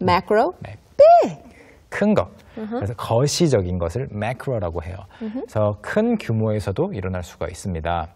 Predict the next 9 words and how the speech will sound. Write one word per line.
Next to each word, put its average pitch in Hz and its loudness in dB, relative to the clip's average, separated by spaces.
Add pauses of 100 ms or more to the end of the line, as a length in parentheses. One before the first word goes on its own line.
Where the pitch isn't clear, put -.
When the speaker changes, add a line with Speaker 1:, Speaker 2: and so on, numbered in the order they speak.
(120)
Speaker 1:
음흠. 220 -10 (360)
Speaker 2:
그런데 190 2
다음 117 0
문장은 104 0
또 92 -2
어떻게 85 -8
이야기하죠? 85 -6 (400)
Speaker 1:
Let's 220 -12
see. 392 -10